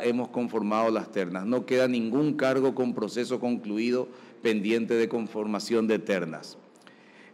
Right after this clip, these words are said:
Hemos convocado también nueve edictos en lo que va del año, entre estos el, el edicto para el cargo de ministro de la Corte Suprema de Justicia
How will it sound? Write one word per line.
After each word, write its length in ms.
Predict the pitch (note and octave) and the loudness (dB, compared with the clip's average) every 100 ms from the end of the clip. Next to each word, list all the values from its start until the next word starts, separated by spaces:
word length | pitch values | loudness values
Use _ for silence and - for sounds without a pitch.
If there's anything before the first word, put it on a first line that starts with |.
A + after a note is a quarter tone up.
| - | 0
Hemos 260 | C3 C#3+ C#3 | 2 4 4
convocado 720 | D3 C#3 B2+ - C#3+ C#3+ A#2+ | 2 4 2 4 4 4 4
también 560 | A#2+ A2 A#2+ C3+ B2 - - - | 2 4 4 4 0 -8 -18 -6
nueve 420 | A2 C3+ E3 D3+ | 0 4 6 6
edictos 580 | B2 C3 C3 - A#2+ - | 4 4 0 -2 -2 -2
en 220 | A2+ A2 | -4 0
lo 160 | A2 G#2+ | 0 0
que 320 | G#2+ G2 F#2+ | 0 2 2
va 160 | F#2+ A#2 | 2 4
del 180 | A#2+ A#2 | 4 4
año, 340 | B2 C3 D3 - - - - - - - - - - | 2 2 0 -4 -16 -20 -20 -20 -20 -20 -20 -20 -4
entre 460 | G#2+ G#2 G#2+ G#2 B2 | -2 0 2 4 4
estos 420 | A#2+ - B2+ - | 2 2 2 2
el, 460 | A2+ G#2+ G2+ G2 F2+ | 2 4 4 2 0
el 140 | G2 F#2+ | 0 0
edicto 400 | F#2 G2+ G#2 F#2+ | 2 2 0 2
para 260 | A2 G#2 | 2 4
el 160 | F#2+ F2+ | 2 0
cargo 320 | G#2+ A2 A2 | 0 2 4
de 60 | A2 | 4
ministro 420 | G#2 G#2 G#2+ A2+ | 2 -2 0 0
de 40 | |
la 140 | G#2+ F#2+ | 2 0
Corte 320 | A2 G#2+ A2 | -2 0 -2
Suprema 420 | G#2+ F2 G2+ G#2+ | -4 -2 0 0
de 60 | A2 | -2
Justicia 680 | A#2 G#2+ C#3+ D3 C#3+ D3 | -4 -4 0 0 0 -2